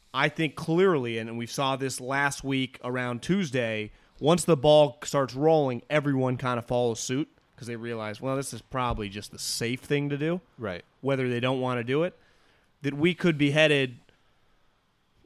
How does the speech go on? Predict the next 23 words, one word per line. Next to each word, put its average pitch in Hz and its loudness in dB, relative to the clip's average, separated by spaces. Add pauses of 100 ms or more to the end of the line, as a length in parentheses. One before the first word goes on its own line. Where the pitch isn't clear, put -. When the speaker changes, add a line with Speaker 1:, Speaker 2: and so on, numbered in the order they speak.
(260)
Speaker 1:
I, - -8
I, 135 -8 (100)
I 135 -2
mean, 143 2
is 135 0
it 131 -4
crazy 156 0
Sunday, 165 2
March 156 2
fifteenth, 160 0
that 120 -2
by 127 0
s-, - -8 (300)
by 123 0
March 135 0 (580)
twenty-fifth, 139 -2
we're 120 -6
just 127 -6
in 123 -4
a 95 -8
shutdown 156 -4
across 135 -2
America? 151 -4